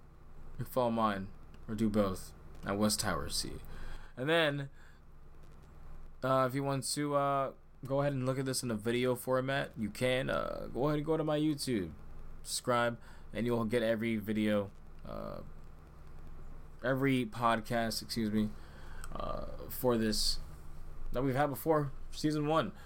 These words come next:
Now I get to make a season one playlist. Woo, that's cool. Uh, and then if you wanna listen to on Spotify or wherever you, other podcasts like Apple Podcasts, Podbean, Amazon Podcasts,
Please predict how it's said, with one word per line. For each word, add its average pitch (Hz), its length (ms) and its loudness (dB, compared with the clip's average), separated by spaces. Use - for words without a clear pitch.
Now 135 160 2
I 175 80 6
get 175 160 0
to 160 80 -2
make 165 280 0
a 175 80 -4
season 170 340 -2
one 180 220 2
playlist. 113 500 0
Woo, 165 380 2
that's 113 140 -4
cool. 143 300 0
Uh, 127 840 2
and 143 120 2
then 156 100 6
if 135 100 2
you 127 80 -2
wanna 143 180 2
listen 143 360 0
to 135 500 2
on 107 180 2
Spotify 120 560 2
or 104 80 2
wherever 107 500 0
you, 107 160 6
other 113 200 2
podcasts 110 560 2
like - 160 -6
Apple 107 340 0
Podcasts, 98 640 2
Podbean, 101 720 0
Amazon 110 440 2
Podcasts, 104 580 2